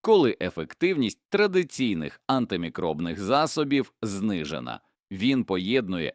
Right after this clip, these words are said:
лікувальну й профілактичну дію проти дизентерії та ілеїту, відновлює дефіцит цинку й міді, підтримує імунітет,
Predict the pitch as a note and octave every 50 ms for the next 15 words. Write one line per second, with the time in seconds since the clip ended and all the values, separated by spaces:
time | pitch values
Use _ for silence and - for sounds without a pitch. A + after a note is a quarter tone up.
0 | _ - G2 A2+ B2+ C3+ - - C#3 C3+ C3 C#3+ C3 G#2+ F#2 D#2+ D#2+ D2+ C#2+ -
1 | - A#2+ C#3+ C3+ - C#3 C3 C3 B2+ A2 - - E3+ C#3 G2 - - G#2 F#2 F2
2 | E2 D2+ C#2+ D2 A2 B2+ D3 D#3 D#3 A#2+ - C#3+ D3 C#3 C#3 - D3+ C#3+ B2+ G#2+
3 | A2 B2+ G#2+ E2+ G2 G#2+ G#2+ G#2+ - A#2+ A2+ A2+ A#2 A#2+ A#2+ G2+ - A2 G2+ G#2
4 | G#2+ G#2 G#2 G#2 G#2 F#2+ E2+ D2 C2 - - C#2 B1+ - _ - F#2+ G2+ C3 C3+
5 | A2 G2+ A#2+ C#3+ E3 E3 A#2+ G#2+ G2 F2+ E2 E2+ A2 - B2 A2+ - - C3+ A#2
6 | - - - A#2+ G#2+ F#2 E2+ - G2+ G#2 A2 A#2 A#2+ G#2+ F2 C#2 C2+ A#1 - _
7 | _ _ - C#3+ C#3+ - _ - C#3+ B2+ A2 G2 F2+ E2+ E2 D2+ C#2+ - _ -
8 | - C#3 C3 A#2+ A#2 A2+ A2 G#2 F#2+ - - F2 C2+ G1+